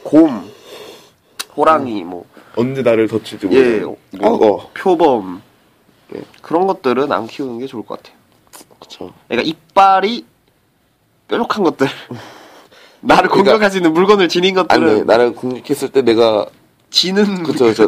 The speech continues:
Speaker 2: 내가
Speaker 1: <laughs> 지는 동물들.
Speaker 2: 나한테 위협이 가해지는 놈들.
Speaker 1: 근데 침팬지가, 침팬지 아시죠?
Speaker 2: 네,
Speaker 1: 사람보다
Speaker 2: 아시죠.
Speaker 1: 열 배 센 거 아시죠?
Speaker 2: 악력이요.
Speaker 1: 예.
Speaker 2: 그쵸.
Speaker 1: 히-, 그냥 힘도예요.
Speaker 2: 예.
Speaker 1: 예. 뭐, 그렇다는 얘기고요.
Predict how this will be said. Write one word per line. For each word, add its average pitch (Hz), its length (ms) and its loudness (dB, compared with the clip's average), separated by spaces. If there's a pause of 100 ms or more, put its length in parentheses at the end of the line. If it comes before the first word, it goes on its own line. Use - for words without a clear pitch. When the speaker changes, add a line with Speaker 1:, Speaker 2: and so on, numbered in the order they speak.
Speaker 2:
내가 104 140 4
Speaker 1:
<laughs> - 0 -
지는 165 280 0
동물들. 139 400 -4 (100)
Speaker 2:
나한테 110 300 0
위협이 147 320 4
가해지는 107 600 -2
놈들. 90 380 -6 (400)
Speaker 1:
근데 185 340 -4 (720)
침팬지가, 160 960 -2 (1200)
침팬지 175 400 -4
아시죠? 107 340 -4
Speaker 2:
네, 82 140 -12
Speaker 1:
사람보다 190 380 -2
Speaker 2:
아시죠. 110 100 0
Speaker 1:
열 135 100 -2
배 180 80 -2
센 180 200 -4
거 127 100 2
아시죠? 101 400 -10
Speaker 2:
악력이요. 95 500 -6 (100)
Speaker 1:
예. 95 80 -8
Speaker 2:
그쵸. - 80 -16 (560)
Speaker 1:
히-, - 160 -16
그냥 208 240 2
힘도예요. 185 520 -2
Speaker 2:
예. 87 280 -14 (1200)
Speaker 1:
예. 58 100 -16 (920)
뭐, - 180 -20
그렇다는 139 480 -12
얘기고요. 98 400 -12